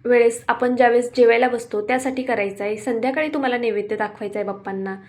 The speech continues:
किंवा मग दहीहंडीसाठी करताय, तर हा पदार्थ ना सकाळीच करून ठेवा, म्हणजे हा नंतरनं खूप छान दाटसर होतो.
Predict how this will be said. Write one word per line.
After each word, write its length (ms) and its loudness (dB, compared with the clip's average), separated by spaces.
किंवा 200 6
मग 240 -2
दहीहंडीसाठी 640 0
करताय, 340 -6
तर 80 4
हा 140 4
पदार्थ 400 2
ना 240 -2
सकाळीच 640 2
करून 300 2
ठेवा, 260 -2
म्हणजे 300 6
हा 220 -2
नंतरनं 520 0
खूप 540 0
छान 240 -4
दाटसर 580 -2
होतो. 440 -8